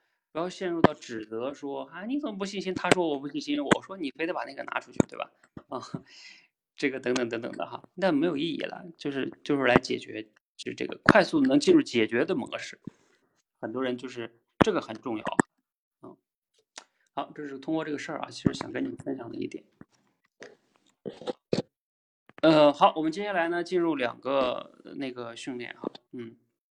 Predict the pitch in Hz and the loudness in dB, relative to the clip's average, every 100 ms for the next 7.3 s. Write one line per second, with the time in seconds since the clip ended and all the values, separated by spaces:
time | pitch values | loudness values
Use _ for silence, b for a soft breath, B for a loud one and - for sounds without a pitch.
0 | _ _ _ _ _ _ _ _ _ b | _ _ _ _ _ _ _ _ _ b
1 | b b b _ _ _ 151 160 156 185 | b b b _ _ _ -4 -2 -2 0
2 | 202 196 185 156 135 123 135 143 170 165 | -2 -2 0 0 0 -4 -6 -8 -8 -8
3 | 165 147 127 139 151 147 151 143 - - | -8 -8 -8 -8 -8 -6 -6 -8 -8 -18
4 | - - 135 - 143 147 151 139 - 151 | -18 -6 -6 2 4 4 4 0 -2 -10
5 | 135 120 _ 135 160 147 139 131 147 147 | -10 -18 _ -14 -10 -8 -8 -8 -8 -8
6 | 143 165 147 - 131 160 143 - 113 120 | -6 -8 -10 -10 -8 -4 -6 -4 -4 -4
7 | 113 - | -6 -12